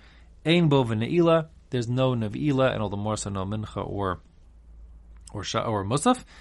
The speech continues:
Um, they have to be available. And Chazar Rabbi Akiva Yos Shona Keben Azai. Rabbi Akiva s-, changed his tune and went like Rabbi Azai. The reason why Rabbi Akiva changed his tune is 'cause he realized that he held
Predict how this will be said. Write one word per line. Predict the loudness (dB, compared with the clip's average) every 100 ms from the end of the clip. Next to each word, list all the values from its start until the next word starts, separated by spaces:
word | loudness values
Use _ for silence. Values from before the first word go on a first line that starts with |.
| -20 -14
Um, | -4 -2 -2 -4
they | -4
have | -4
to | -4
be | -6
available. | 0 0 0 -2 -4 -20 -20 _ -8
And | -4 -2 -2 -2 -4 -6 -8 -10 -12 _ _ _ _ -20 _ _ -20 -20 -12
Chazar | -4 2 4 4
Rabbi | 0 -2
Akiva | -6 -4 -2 0
Yos | 0 0 -4
Shona | -8 -2 0 2 -2
Keben | -4 -4
Azai. | -2 -2 -4 -8
Rabbi | -6 -6
Akiva | -4 -4 -4
s-, | -6 -10
changed | -14 -8 -6 -6
his |
tune | -6 -4 -4 -6 _ -10
and | -6
went | -6
like | -6 -8
Rabbi | -8 -4
Azai. | -2 0 -2 -4 -12 -20 -20 -4
The |
reason | 0 2
why | 2
Rabbi | 0
Akiva | -2 -4
changed | -2 -4
his |
tune | -4 -4
is | -4
'cause | -6
he | -4
realized | -2 0 2 2 0 -6 -20 -6
that | 0 0 -2
he | -12 -6
held | 2 4 4 2